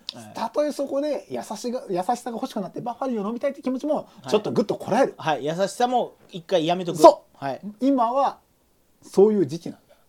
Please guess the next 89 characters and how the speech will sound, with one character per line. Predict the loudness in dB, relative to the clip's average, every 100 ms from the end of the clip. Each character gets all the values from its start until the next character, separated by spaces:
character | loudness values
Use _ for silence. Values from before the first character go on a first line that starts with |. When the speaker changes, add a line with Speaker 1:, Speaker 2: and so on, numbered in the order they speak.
| _
Speaker 1:
今 | -2 0
は | 0 -2
上 | 0
が | -2
っ |
て、 | -2 -14 _ _ _ _
つ | -6
ま | -4 -2
り | -6
で | -12
す | -16
よ。 | -20 -20
Speaker 2:
う |
ん。 | -20 -20 -20 _ _ -6
Speaker 1:
ブ | 2
ー | 4 4
ス | 0
ト | -6
し | -8
て | -8
あ | -6
げ |
な | -6
い | -8
と |
い | -10
け |
な | -12
い |
ん | -10
で |
す | -14
よ。 | -20 _ _ _ _ _ _ _ _ _
Speaker 2:
あ | -20 -20 -18 -8
ー。 |
Speaker 1:
熱 | -6 -6 -10
を | -10 -8
上 | -10
げ | -10
て | -12
あ | -10
げ |
な | -10
い | -12
と |
い | _
け | -20
な |
い。 | -20 _ _
Speaker 2:
な | -20
ん |
か | -20 -20
誰 | -20 -20
か | -20 -20
も | -20
そ |
ん |
な | -20
こ | -20
と |
言 | -20
っ |
て | _
た | -20
な。 | -20 _ _ _
Speaker 1:
つ | -18 -10
ま | -10
り | -10
で |
す | -14 -18
ね、 | -20 _
お | -2
湯 | -2
を | -2
張 | -4
り | -10
ま | -12
す。 | -16 -20 -20 _ _ -14
マ | -12
ッ | -10
ク | -10
ス |
で。 | -10
Speaker 2:
お |
風 | -12
呂 |
や。 | -16 _
Speaker 1:
そ |
う。 | -18